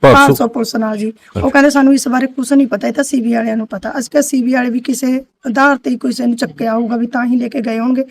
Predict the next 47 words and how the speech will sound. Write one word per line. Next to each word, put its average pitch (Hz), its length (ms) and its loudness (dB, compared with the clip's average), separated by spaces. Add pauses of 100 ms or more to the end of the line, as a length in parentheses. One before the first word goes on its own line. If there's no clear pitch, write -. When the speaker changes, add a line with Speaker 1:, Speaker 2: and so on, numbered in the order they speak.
(320)
Speaker 2:
ਉਹ 269 100 2
ਕਹਿੰਦੇ, 277 200 2
"ਤੁਸੀਂ 277 280 -2
ਡੇਢ 254 320 -2
ਘੰਟਾ 269 220 0
ਵੇਟ 254 280 -4
ਕਰੋ, 247 240 -4
ਤੁਹਾਨੂੰ 254 280 -2
ਦੱਸਾਂਗੇ।" 220 460 -8
Speaker 1:
ਅੱਛਾ, 104 180 -4
ਫਿਰ - 280 4
Speaker 2:
ਅਸੀਂ 277 100 6
Speaker 1:
ਕੀ 214 80 4
Speaker 2:
ਡੇਢ 254 80 6
Speaker 1:
ਦੱਸਿਆ? 277 240 4
Speaker 2:
ਘੰਟਾ 277 240 2
ਵੀ 254 100 2
ਬੈਠ 247 280 -2
ਗਏ, 247 160 -4 (480)
ਫਿਰ 294 360 4
ਅਸੀਂ 269 320 4 (160)
ਦੋ 269 260 0
ਤਿੰਨ 254 320 2
ਘੰਟੇ 277 260 2
ਫਿਰ 254 260 -4
ਵੇਟ 262 180 0
ਕੇ 262 120 -2
ਸਾਨੂੰ 262 320 0
ਕੋਈ 269 440 0
ਰਾਹ 247 180 2
ਨਹੀਂ 254 140 4
ਪਾਇਆ। 240 320 0 (320)
ਉਹ 262 140 0
ਸਿਰਫ 269 260 0
ਐਂ 269 100 2
ਹੀ 247 120 2
ਕਹੀ 233 280 -2
ਗਏ, 254 160 0 (320)
ਇੱਕ 277 200 0
ਸਿਮ 262 320 4
ਯੂਜ਼ 247 300 0
ਕਰਦਾ 214 340 -4
ਤੀ, 247 240 -4 (300)
ਉਹ 240 180 2
ਸਿਮ 262 240 4
ਉੱਥੇ 220 300 -2
ਤੀ। 240 160 -4